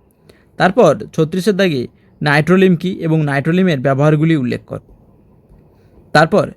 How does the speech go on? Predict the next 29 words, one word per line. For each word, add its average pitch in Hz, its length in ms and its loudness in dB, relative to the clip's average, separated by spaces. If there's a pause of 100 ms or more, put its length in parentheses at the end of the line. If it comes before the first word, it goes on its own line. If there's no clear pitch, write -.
(300)
সাঁইত্রিশে 156 440 -2
দাগে 190 220 2
রয়েছে 196 420 0 (540)
বজ্রপাতের 165 600 2
সময় 165 380 0
নাইট্রোজেন 151 720 0
আবদ্ধীকরণের 170 720 0
ধাপগুলি 143 500 0 (120)
রাসায়নিক 151 400 0
বিক্রিয়া 147 280 -2
সহ 156 160 2
লেখো। 143 320 -2 (520)
এক 156 160 2
নম্বর, 196 260 4
বজ্রপাতের 180 580 0
ফলে 180 240 0
কিভাবে 170 400 0
বায়ু 143 260 2
নাইট্রোজেন 151 760 -2 (460)
মাটিতে 143 360 0
আবদ্ধীকরণ 160 600 2
ঘটে 160 300 -2 (420)
এবং 185 240 2
বর্ষাকালে 190 520 0
বজ্রপাত 160 480 2
ও - 20 4
আকাশে 170 340 0
উচ্চ 147 360 -6
তাপমাত্রার 165 680 -2